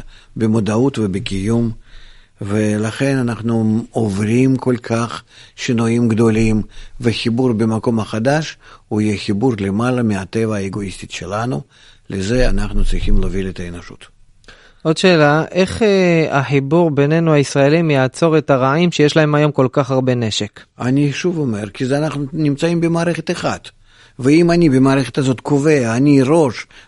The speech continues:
Speaker 1: והם כולם בעצמם אומרים שאני ראש, אז מה הבעיה? רק, רק אני צריך לסדר ב-, כל העניין,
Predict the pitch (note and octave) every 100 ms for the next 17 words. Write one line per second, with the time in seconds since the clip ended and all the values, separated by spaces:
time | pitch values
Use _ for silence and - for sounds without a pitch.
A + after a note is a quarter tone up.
0 | - C3 D3 B2+ D3+ D#3+ E3 D#3+ D3+ -
1 | F#3 F3+ D3+ C3+ B2+ A2 B2+ C#3 C#3 C#3
2 | C3 G#2 - - _ - - C3 B2 D#3
3 | E3 F3 A#3+ F#3+ G#2+ F#2 _ _ _ _
4 | D3 E3 - D#3+ E3 D3 E3 F3+ G#3+ -
5 | F#3+ F3 F3 F#3+ F#3 G3 F#3+ D#3 F#3+ C3+
6 | C3 - - _ - C#3 - A3 A#3 A#3
7 | A3 C#3+ A2+